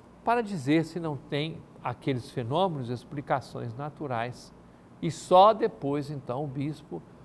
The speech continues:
ou pessoalmente, ou nomeando algum exorcista, pode fazer o ritual do exorcismo. Mas no ritual do exorcismo existem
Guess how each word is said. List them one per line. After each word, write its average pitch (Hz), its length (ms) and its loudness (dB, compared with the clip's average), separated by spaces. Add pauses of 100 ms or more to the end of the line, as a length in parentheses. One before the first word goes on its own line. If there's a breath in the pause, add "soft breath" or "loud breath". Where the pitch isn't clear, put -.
(340 loud breath)
ou 139 140 0
pessoalmente, 131 880 -2
ou 139 100 0
nomeando 131 520 -2
algum 113 320 -2
exorcista, 139 720 -8
pode - 460 0
fazer 135 380 -6 (460 loud breath)
o - 80 -6
ritual 143 580 6
do 131 160 -4
exorcismo. 101 720 -10 (1900)
Mas 220 300 2
no 220 120 -4
ritual 226 440 6
do 151 100 -2
exorcismo 143 680 -4
existem 123 560 -6